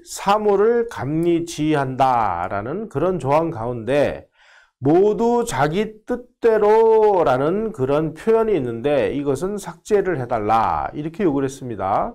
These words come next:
그래서 이토 히로부미가 이 의견을 수용을 했습니다. 그 다음으로 이완용이 제삼 조의 통감 권한을 분명히 하는 것이 좋겠다.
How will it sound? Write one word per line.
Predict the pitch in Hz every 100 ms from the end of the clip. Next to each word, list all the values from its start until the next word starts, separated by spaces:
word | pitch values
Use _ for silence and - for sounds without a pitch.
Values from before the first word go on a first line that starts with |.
| _
그래서 | 107 175 202 226 - _ _ _ 139
이토 | 147 208
히로부미가 | 202 214 175 143 165 220 269 -
이 | 151 196
의견을 | 180 123 131 165 196
수용을 | - 233 220 175
했습니다. | - 123 104 80 71 80 - _ _ _ _ _ _ _ - - - _
그 | - 226
다음으로 | 254 269 240 170 202 240 185
이완용이 | 151 170 180 180 160 147 139 131 120 127 180 220 233 - _ _ _
제삼 | - 170 170 - 233 254
조의 | 240 240 151 139 151
통감 | - 233 226 233 226
권한을 | 208 190 165 175 202 196 -
분명히 | 143 185 196 208 208 208
하는 | 180 185
것이 | 151 151 180
좋겠다. | 127 135 131 123 120 92 73 -